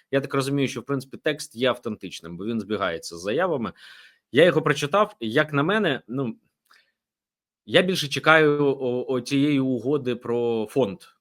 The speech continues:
Е, ну, тому що багато чого виходить з цього тексту зав'язано на ньому, і президент підтвердив, він у п'ятницю буде у Вашингтоні, і угода, по ідеї, буде підписана. Е, це ми зараз говоримо про,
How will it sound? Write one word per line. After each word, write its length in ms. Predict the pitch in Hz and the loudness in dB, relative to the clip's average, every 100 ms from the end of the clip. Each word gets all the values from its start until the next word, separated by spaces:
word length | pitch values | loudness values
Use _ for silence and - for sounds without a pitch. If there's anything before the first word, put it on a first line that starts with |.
| _ _ - | _ _ -16
Е, 320 | 90 87 85 80 | -12 -10 -10 -10
ну, 160 | 113 110 | -10 -10
тому 280 | - 110 113 | -10 -6 -6
що 140 | 117 | -6
багато 580 | 104 104 117 120 131 123 | -8 -4 0 2 0 -2
чого 320 | - 123 117 | -4 -4 -2
виходить 460 | 113 107 120 107 95 | -6 -4 -4 -4 -6
з 120 | - | -12
цього 260 | 117 104 | -8 -8
тексту 360 | 110 113 - - | -6 -6 -8 -14
зав'язано 600 | 95 98 113 107 101 98 | -10 -2 -2 -2 -4 -6
на 120 | 98 | -6
ньому, 400 | 117 214 196 143 | -2 -2 -2 -2
і 120 | 117 | -2
президент 540 | 113 120 113 117 117 110 | -2 -2 0 2 0 0
підтвердив, 440 | 104 120 107 104 | -2 0 0 0
він 160 | 98 101 | -4 -6
у 40 | |
п'ятницю 460 | 95 107 - 101 101 | -2 -2 -2 -10 -10
буде 200 | 101 95 | -10 -8
у 80 | 95 | -8
Вашингтоні, 640 | 98 107 - 185 196 147 | -8 -8 -4 0 2 0
і 140 | 113 | -2
угода, 340 | 104 104 131 117 | -4 -2 -2 -2
по 140 | 107 | -4
ідеї, 280 | 101 107 98 | -2 -2 -2
буде 240 | 92 95 | -6 -12
підписана. 640 | - - - 208 160 135 107 - - - - - 95 | -14 -12 -6 -4 -4 -4 -6 -8 -18 -18 -20 -4 4
Е, 300 | 107 110 104 - _ _ _ _ _ _ _ _ _ _ _ _ _ | 6 6 4 0 _ _ _ _ _ _ _ _ _ _ _ _ _
це 160 | - 233 | 6 8
ми 120 | 220 | 8
зараз 380 | 190 190 185 135 | 8 8 6 4
говоримо 600 | 151 165 208 185 175 170 | 2 4 4 4 2 0
про, 380 | 165 165 165 | 2 2 2